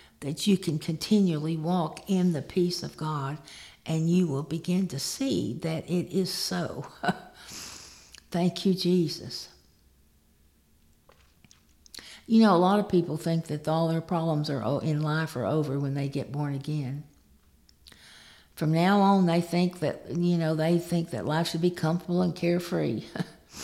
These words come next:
But that's not what the scripture says.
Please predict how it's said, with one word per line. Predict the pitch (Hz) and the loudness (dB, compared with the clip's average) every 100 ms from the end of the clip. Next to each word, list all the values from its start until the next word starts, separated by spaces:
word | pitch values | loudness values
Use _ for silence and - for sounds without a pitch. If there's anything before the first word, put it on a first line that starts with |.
| - - - - _ | -12 -14 -18 -20 _
But | 156 180 | -4 0
that's | 214 254 | 0 2
not | 226 | 2
what | 240 233 | 2 2
the | |
scripture | 185 - - 240 247 - 165 | -2 -4 -2 -2 -2 -4 -4
says. | - 151 120 - - | -2 -2 -2 -6 -8